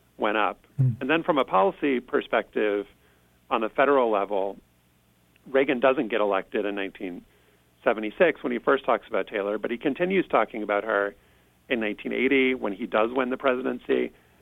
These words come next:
Speaker 1: and he also tells the story once he's in the Oval Office as a part of an argument for why, uh, federal programs that give direct aid to the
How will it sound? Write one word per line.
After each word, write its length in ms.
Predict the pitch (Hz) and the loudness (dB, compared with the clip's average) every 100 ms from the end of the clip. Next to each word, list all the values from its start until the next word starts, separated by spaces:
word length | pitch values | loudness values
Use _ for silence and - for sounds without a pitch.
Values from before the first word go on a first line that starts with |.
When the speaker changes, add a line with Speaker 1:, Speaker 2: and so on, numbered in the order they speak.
| - | -8
Speaker 1:
and 140 | 135 | -6
he 180 | 127 135 | -2 0
also 500 | 120 131 - 139 131 131 - | 2 2 4 4 4 0 -2
tells 240 | 131 120 | 0 0
the 80 | - | -2
story 360 | - 120 110 110 | 0 2 4 2
once 300 | 101 107 104 | 0 -4 -4
he's 160 | 123 104 | -4 -4
in 400 | 107 101 98 101 - - - _ | -2 -4 -6 -10 -14 -20 -20 _
the 120 | - | 0
Oval 240 | 107 101 104 | 0 4 4
Office 440 | 131 151 - - - _ _ | 4 2 -6 -14 -16 _ _
as 200 | 123 117 | -2 0
a 260 | 120 113 113 - _ _ | 0 -2 -4 -14 _ _
part 200 | - 143 | 0 2
of 80 | 123 | 2
an 100 | 117 | 0
argument 580 | 120 123 123 110 104 - _ _ _ _ | 0 0 -2 -2 -2 -4 _ _ _ _
for 140 | - 117 | 0 2
why, 760 | 104 104 107 107 101 101 98 - _ | 4 2 4 2 0 -2 -4 -10 _
uh, 220 | 113 110 - _ _ _ _ - | -10 -8 -8 _ _ _ _ 0
federal 260 | 123 113 | 2 2
programs 680 | 110 127 110 113 104 98 98 - _ _ _ _ _ | 2 0 2 0 0 -2 -6 -14 _ _ _ _ _
that 240 | - 104 104 _ | -2 -2 -2 _
give 200 | - 95 | -6 -2
direct 340 | 120 104 101 | 2 2 0
aid 140 | - 95 | -4 -4
to 60 | |
the 100 | 113 | -8